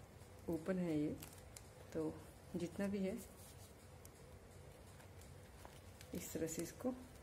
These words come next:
इसमें डाल के आप stitch करिए। मैं भी stitch करके भी आपको दिखाती हूँ। ये देखिए, मैंने दोनों तरफ से इसको stitch कर लिया। आप चाहे तो मशीन से भी stitch कर सकते हैं और उसके बाद इसको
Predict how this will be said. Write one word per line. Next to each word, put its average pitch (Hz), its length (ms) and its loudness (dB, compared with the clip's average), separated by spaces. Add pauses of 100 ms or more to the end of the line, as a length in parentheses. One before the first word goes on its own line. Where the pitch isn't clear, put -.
(920)
इसमें 170 260 2
डाल 156 180 8
के - 400 2 (880)
आप 170 200 6
stitch - 300 2
करिए। 208 220 6
मैं 226 140 8
भी 190 100 8
stitch 170 280 4
करके 160 300 4
भी 160 100 4
आपको 156 220 4
दिखाती 170 420 2
हूँ। 208 100 -2 (2250)
ये 208 120 4
देखिए, 196 340 6
मैंने 196 200 8
दोनों 180 300 8
तरफ 185 220 2
से 185 120 6
इसको 185 220 6
stitch 180 340 4
कर 180 180 8
लिया। 214 160 8
आप 202 160 6
चाहे 175 180 6
तो 196 120 6
मशीन 175 400 6
से 180 100 6
भी 180 100 2
stitch 180 280 2
कर 175 140 8
सकते 180 320 2
हैं 208 80 6
और 196 40 8
उसके 190 200 2
बाद 170 180 6
इसको 233 280 4